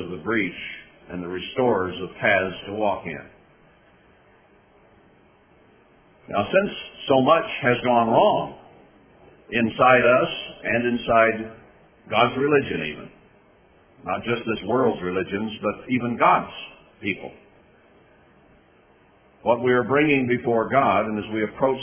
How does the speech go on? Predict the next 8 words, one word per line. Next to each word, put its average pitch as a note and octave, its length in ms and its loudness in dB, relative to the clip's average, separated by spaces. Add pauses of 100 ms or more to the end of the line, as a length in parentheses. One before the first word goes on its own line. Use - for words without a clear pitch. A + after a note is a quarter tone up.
the A2 120 -2
altar, G#2 540 0 (1080)
there G#2 200 -2
are G#2 60 -4
things G#2+ 320 -2
amiss. B2+ 340 -4 (1600)
Now, F2 140 -4
my A#2+ 240 4